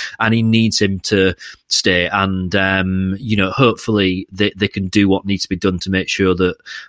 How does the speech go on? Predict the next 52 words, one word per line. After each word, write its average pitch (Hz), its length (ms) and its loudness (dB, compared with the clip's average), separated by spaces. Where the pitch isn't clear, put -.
that - 180 -4
that's - 320 0
the, 87 580 2
the, 85 460 0
the 87 160 -10
case. 90 560 -2
Um, 101 300 0
another 131 460 4
potential 120 540 2
rumoured 107 480 4
outgoing, 107 400 0
and 110 80 2
this - 140 2
was - 80 0
quite 214 240 2
strange 127 320 0
'cause 127 100 -4
I - 0 -
don't 143 120 2
think 113 100 0
anyone 123 220 0
kind 117 180 -2
of 147 60 -2
see 120 180 0
this, 113 180 -4
saw 117 160 0
this 110 160 -4
one 110 100 0
coming 104 220 0
either, 113 260 2
in 98 120 -2
terms 104 260 -2
of 98 80 -4
it 98 140 -4
sort 120 220 0
of - 80 -8
coming 117 160 2
up 110 100 -2
out 113 80 2
of - 60 -6
the 107 80 -2
blues, 113 260 4
a 110 60 -2
potential 113 420 -2
loan 123 300 2
move, 98 160 0
and 107 100 0
that 120 100 -2
is 113 120 -2
Liam 120 240 4
Palmer. 107 420 0
So 104 240 2